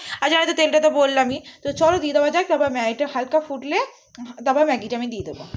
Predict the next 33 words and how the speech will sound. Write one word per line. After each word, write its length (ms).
দেখো 280
এটা 220
দিয়ে 200
দিয়েছি, 400
দেওয়ার 380
পরে 200
দেখো 220
গ্যা-, 300
আমি 120
কিন্তু 260
ইন্ডাকশানটা 460
চালিয়ে 280
দিয়েছি। 220
আমার 140
ভয়েসটা 320
তোমরা 180
শুনতে 300
পাচ্ছ 160
নাকি 180
প্রপারলি 460
তোমরা 200
জানিও। 460
তো 140
এরপর 360
আমি 120
ম্যাগি, 280
এই 220
চাউমিনগুলো 520
কেটে 260
এর 120
মধ্যে 220
দিয়ে 180
দেবো। 260